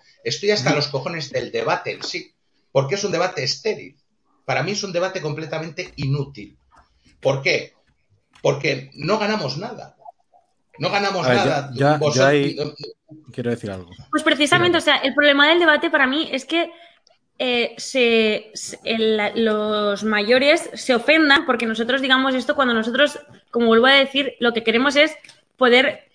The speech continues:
Speaker 4: disfrutar lo mismo que habéis podido disfrutar y tener las mismas oportunidades. No
Speaker 2: Pues la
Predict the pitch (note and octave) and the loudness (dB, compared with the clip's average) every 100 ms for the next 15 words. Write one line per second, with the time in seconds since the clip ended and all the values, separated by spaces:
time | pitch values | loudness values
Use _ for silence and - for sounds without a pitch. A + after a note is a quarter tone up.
0 | - A3+ C#4 C4 C4 C4+ D4 C#4 C#4 D4 | -8 -4 -2 0 0 2 2 2 0 2
1 | C4+ B3 A#3+ C#4 C#4 C4 A#3+ A#3+ C4+ B3+ | 2 2 2 0 0 0 0 4 2 2
2 | B3 C4 C4 C4 C4+ C4 B3 A#3 A3+ A3 | 0 2 2 4 4 4 2 2 4 4
3 | C4 C4 G3 - A#3+ B3+ D4 D4+ - _ | 4 6 2 0 0 4 2 0 -6 _
4 | _ G#2+ G#2 G#2+ A2+ - | _ -6 -2 -4 -6 -14